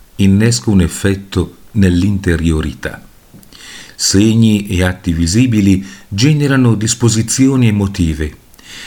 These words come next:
accendono e nutrono l'ardore della devozione, rafforzano e rinfrescano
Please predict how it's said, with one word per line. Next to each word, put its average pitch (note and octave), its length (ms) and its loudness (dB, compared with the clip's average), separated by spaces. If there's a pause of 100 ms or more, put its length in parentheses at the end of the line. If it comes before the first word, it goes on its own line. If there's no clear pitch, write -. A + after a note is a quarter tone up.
(100)
accendono D3+ 640 0
e C3+ 80 2
nutrono C#3+ 500 0
l'ardore A2 520 2
della G2 220 2
devozione, F2+ 880 -2 (480)
rafforzano F#2 840 -2
e D#2+ 40 0
rinfrescano G2 920 -2